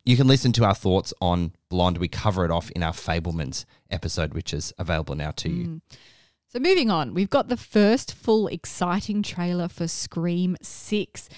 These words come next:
Speaker 2: which shows a new Ghostface has followed the survivors of the last film all the way to New York City.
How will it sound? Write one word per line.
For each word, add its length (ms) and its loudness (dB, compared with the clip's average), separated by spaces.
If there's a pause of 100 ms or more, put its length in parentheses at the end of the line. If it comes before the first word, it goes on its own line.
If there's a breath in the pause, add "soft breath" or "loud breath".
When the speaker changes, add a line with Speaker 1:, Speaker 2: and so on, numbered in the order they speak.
(220 loud breath)
Speaker 2:
which 140 -2
shows 340 2
a 120 0
new 300 0
Ghostface 920 -4
has 260 -2
followed 440 0
the 100 -4
survivors 600 -6
of 120 -8
the 80 -6
last 380 -6
film 420 -4
all 340 4
the 80 2
way 440 2
to 120 -2
New 140 -2
York 280 -2
City. 460 -6